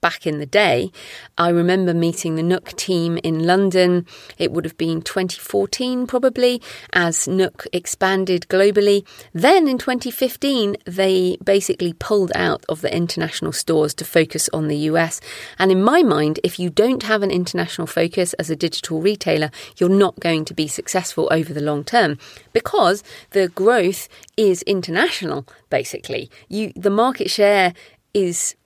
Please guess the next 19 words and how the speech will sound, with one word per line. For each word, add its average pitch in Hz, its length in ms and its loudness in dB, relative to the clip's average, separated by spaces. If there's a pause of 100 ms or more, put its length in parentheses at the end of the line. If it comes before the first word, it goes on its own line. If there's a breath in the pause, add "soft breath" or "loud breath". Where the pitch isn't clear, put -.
(300)
just 196 300 0
open, 190 480 2
an 180 180 0
open 190 320 0
field 214 460 0
in 165 240 0
many 180 240 2
countries 160 580 -6
of 147 160 -6
the 151 100 0
world, 170 360 2
but - 160 -2
not 180 400 0
in 156 180 -2
some 156 240 -6
of 147 140 -10
the 143 200 -4 (360 loud breath)
established - 580 -2
ones. 143 300 -4